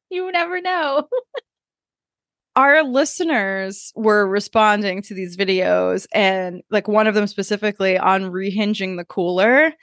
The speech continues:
Speaker 2: responded, and they were like, "Oh my God, my parents rehinge their coolers all the time," and I just died, 'cause that's, like, such a specific niche item.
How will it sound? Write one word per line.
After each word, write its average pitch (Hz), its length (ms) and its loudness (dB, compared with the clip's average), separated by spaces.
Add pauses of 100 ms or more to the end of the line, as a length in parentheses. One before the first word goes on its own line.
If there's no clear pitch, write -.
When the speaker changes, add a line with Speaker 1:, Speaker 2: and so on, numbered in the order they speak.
(280)
Speaker 2:
responded, 190 480 2
and 190 80 -4
they 190 60 0
were 185 100 -2
like, 180 200 0 (200)
"Oh 185 140 6
my 185 200 0
God, 170 300 0
my 165 180 -8
parents 165 560 -8
rehinge 175 540 -4
their 180 140 -6
coolers 185 500 2
all 202 160 -2
the 143 120 -2
time," 269 300 2
and 269 100 2
I 277 140 2
just 208 300 -6
died, 175 340 2
'cause 226 100 -2
that's, 190 220 2
like, 214 140 -2
such 185 260 -2
a 165 100 -8
specific 170 1000 -4 (220)
niche 214 640 -2
item. 214 560 2